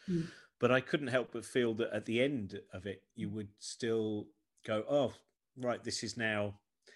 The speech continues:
Speaker 1: Mm.
Speaker 2: inescapable," certain, uh, uh, conclusions that will, that, that may happen from that exploration of these ideas.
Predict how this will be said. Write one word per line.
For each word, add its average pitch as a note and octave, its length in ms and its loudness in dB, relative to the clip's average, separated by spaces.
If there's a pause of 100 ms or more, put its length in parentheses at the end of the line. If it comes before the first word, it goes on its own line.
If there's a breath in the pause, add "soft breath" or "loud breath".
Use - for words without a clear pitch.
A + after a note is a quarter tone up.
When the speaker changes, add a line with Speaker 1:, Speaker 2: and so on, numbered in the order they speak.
Speaker 1:
Mm. F#3 80 0
Speaker 2:
inescapable," B2 880 0
certain, F#2 720 0 (160)
uh, F2+ 400 0 (1200)
uh, G2+ 200 0
conclusions G2+ 680 0
that G#2+ 100 -4
will, G2+ 120 -2
that, G2+ 200 -4
that G2+ 140 -4
may F#2+ 120 0
happen F2+ 320 -8
from F#2 180 -10
that F2+ 120 -4
exploration F2+ 540 -8
of E2 80 -12
these F2 200 -12
ideas. E2+ 520 -12